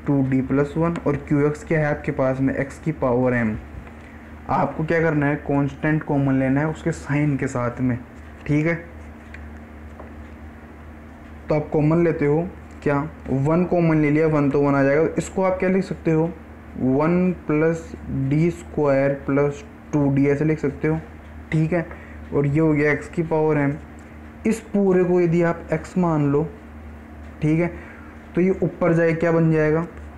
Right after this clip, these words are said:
वन प्लस डी स्क्वायर प्लस टू डी। इसको हम क्या करते हैं? बड़े ब्रैकेट में ले लेते हैं,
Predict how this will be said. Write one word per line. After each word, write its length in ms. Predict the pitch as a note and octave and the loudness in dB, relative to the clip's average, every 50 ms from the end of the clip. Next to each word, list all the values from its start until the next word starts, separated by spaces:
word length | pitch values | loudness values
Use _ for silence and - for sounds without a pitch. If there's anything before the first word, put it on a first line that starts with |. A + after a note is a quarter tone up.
| - - - - - - | -16 -16 -16 -14 -8 -2
वन 500 | A#2+ C3 C3+ C#3 C#3+ D#3 D#3+ F3 F3+ F3+ E3+ - | 0 2 2 4 4 4 4 4 4 2 0 0
प्लस 460 | - E3 D#3+ E3 E3+ F3 E3+ - - - - - - - | 0 2 4 4 2 2 0 -4 -10 -12 -14 -12 -8 -4
डी 380 | C#3+ C#3 C#3 C#3+ D3 D#3 E3+ F3 | -2 0 2 2 4 4 4 2
स्क्वायर 520 | E3+ - - - D#3+ D3+ C#3+ C#3+ D3 D3+ D#3 D3+ - | 2 -2 -4 0 2 4 4 4 4 2 0 -2 -2
प्लस 300 | - D3 D3+ D#3 D3+ - - - - - - - | -2 2 2 2 0 0 -8 -14 -14 -10 -2 0
टू 140 | C#3+ C#3 C#3 | 2 2 4
डी। 180 | C#3 D3+ D3 - - | 4 2 0 0 -4
इसको 220 | D#3 - - - F3+ | -8 -8 -4 -2 0
हम 60 | F#3 | 2
क्या 100 | F#3 F3 | 2 2
करते 140 | D#3+ D3+ E3+ | 2 2 2
हैं? 100 | E3 D#3 | 2 2
बड़े 160 | D3+ C#3+ C#3+ | 2 2 2
ब्रैकेट 360 | C#3+ C#3 C#3 C3 C3+ C3 C3 E3 | 2 2 2 2 0 0 0 0
में 80 | E3+ | 0
ले 120 | D#3+ D3 C3+ | 2 2 2
लेते 160 | B2 B2 C3 | 2 2 0
हैं, 100 | D3+ | -2